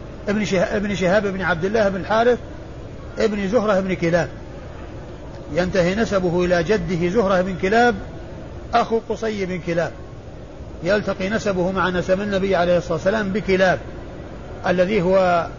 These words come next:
والد قصي الذي، الذي من سلالته النبي صلى الله عليه وسلم، وزهرة الذي منه الزهري،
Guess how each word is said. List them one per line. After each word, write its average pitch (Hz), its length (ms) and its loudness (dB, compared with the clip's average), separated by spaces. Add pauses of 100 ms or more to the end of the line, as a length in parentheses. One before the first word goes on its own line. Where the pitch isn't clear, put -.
(140)
والد 196 320 2 (100)
قصي 226 440 2 (1080)
الذي، 185 480 0 (640)
الذي 196 540 0 (300)
من 185 80 0
سلالته 185 500 2
النبي 185 220 -2
صلى 170 120 -2
الله 165 220 0
عليه 202 40 4
وسلم، 240 240 0 (880)
وزهرة 196 560 4 (720)
الذي 185 520 2 (220)
منه 180 360 2 (120)
الزهري، 165 560 0